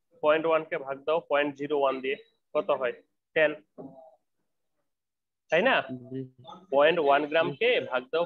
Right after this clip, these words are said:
Speaker 1: পয়েন্ট জিরো ওয়ান দিয়ে, তাহলে কত? দশ মিলি। তাহলে এইখান থেকে যে স্টক সলিউশনটা আমরা তৈরি করেছি, এখান থেকে যদি আমরা দশ মিলি নেই,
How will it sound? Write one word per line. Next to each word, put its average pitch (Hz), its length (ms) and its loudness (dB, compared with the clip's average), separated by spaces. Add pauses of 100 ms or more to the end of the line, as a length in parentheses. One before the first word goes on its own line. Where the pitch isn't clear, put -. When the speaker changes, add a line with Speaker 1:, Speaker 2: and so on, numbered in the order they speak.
Speaker 1:
পয়েন্ট 147 300 0
জিরো 139 240 -4
ওয়ান 139 220 0
দিয়ে, 107 280 -18
তাহলে 147 180 -2
কত? 131 280 -6
দশ 151 260 2
মিলি। 135 160 -4
তাহলে 143 220 0
এইখান 139 360 -4
থেকে 190 320 -6
যে 151 180 -6
স্টক 147 200 -12
সলিউশনটা 156 560 -10
আমরা 180 160 -8
তৈরি 139 280 -8
করেছি, 165 520 -10 (420)
এখান 160 280 0
থেকে 175 260 -4
যদি 180 260 -4
আমরা 190 200 0
দশ 127 460 -2
মিলি 160 240 -2
নেই, 135 280 -2